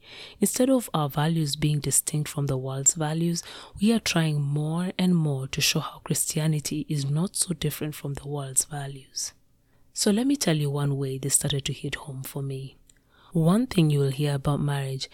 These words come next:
is it reveals how selfish you really are. Well, it's true. When I realized I only wanted to make sacrifices my way,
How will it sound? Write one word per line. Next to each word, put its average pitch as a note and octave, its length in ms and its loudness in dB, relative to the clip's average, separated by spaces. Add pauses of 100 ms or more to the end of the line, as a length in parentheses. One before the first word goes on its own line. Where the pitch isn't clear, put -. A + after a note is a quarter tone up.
(260)
is E3 180 2
it D3 160 -2
reveals E3 500 0
how C#3+ 120 -2
selfish - 580 -2
you C#3 80 -10
really C3 380 -6
are. B2 220 -12 (540)
Well, D#3 300 -2 (400)
it's - 200 6
true. C#3+ 380 2 (520)
When F3+ 140 4
I F3+ 60 4
realized F3+ 640 0
I D#3 200 0
only F#3 240 6
wanted D3+ 340 0
to D3+ 120 0
make D3 260 0
sacrifices C#3 840 -2
my C#3 340 -2
way, C3+ 380 -8